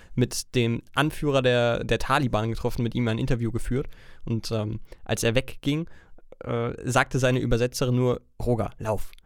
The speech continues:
Und, äh, <laughs> hat ihm später erzählt, dass die Taliban wohl am Überlegen waren, ob sie ihn jetzt gehen lassen oder, oder nicht, ob das jetzt eine kluge Idee ist.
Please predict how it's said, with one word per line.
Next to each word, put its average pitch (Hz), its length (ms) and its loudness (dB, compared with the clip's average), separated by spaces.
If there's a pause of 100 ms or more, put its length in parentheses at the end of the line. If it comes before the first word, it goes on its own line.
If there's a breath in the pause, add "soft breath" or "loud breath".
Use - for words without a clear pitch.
(340 loud breath)
Und, 123 280 4
äh, 120 440 4
<laughs> - 60 -14
hat 131 160 0
ihm 139 80 2
später 135 280 2
erzählt, 127 360 0
dass 123 100 2
die 131 100 -2
Taliban 120 460 2
wohl 120 120 2
am 120 100 0
Überlegen 123 420 4
waren, 127 140 2
ob 135 140 -2
sie 151 100 6
ihn 147 80 8
jetzt 143 380 6
gehen 151 220 8
lassen 156 340 6
oder, 131 340 6
oder 123 140 4
nicht, 143 320 0
ob 127 100 -4
das 131 120 0
jetzt 131 180 -2
eine 135 80 -2
kluge 127 180 2
Idee 117 240 0
ist. - 160 -6